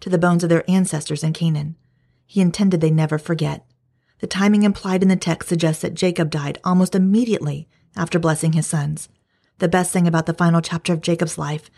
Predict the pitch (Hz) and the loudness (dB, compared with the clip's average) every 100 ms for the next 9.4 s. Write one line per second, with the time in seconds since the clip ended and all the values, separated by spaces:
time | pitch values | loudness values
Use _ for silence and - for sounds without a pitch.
0 | _ - _ 196 185 196 190 - 190 196 | _ -20 _ -2 0 0 0 0 0 0
1 | - 233 226 233 233 226 - 165 147 - | 0 0 2 0 0 -2 -2 -4 -4 -8
2 | _ _ _ _ - - 170 160 - 180 | _ _ _ _ -6 0 2 2 0 2
3 | 160 151 151 - 156 139 139 151 _ _ | 2 0 -4 -2 -6 -6 -12 -16 _ _
4 | _ _ _ _ _ _ 202 202 185 202 | _ _ _ _ _ _ -8 -8 -6 -8
5 | - - 202 180 165 165 165 165 165 - | -10 -4 0 2 2 0 -2 0 0 0
6 | 170 - 165 156 170 165 160 165 170 170 | -2 0 0 2 2 2 0 0 2 4
7 | 180 175 190 - 165 151 156 165 170 160 | 2 0 -4 -2 -4 0 0 0 0 -2
8 | 135 139 - - 165 160 147 147 151 151 | -2 -6 -10 -2 2 4 4 2 0 0
9 | 139 139 151 - | -4 -4 -8 -14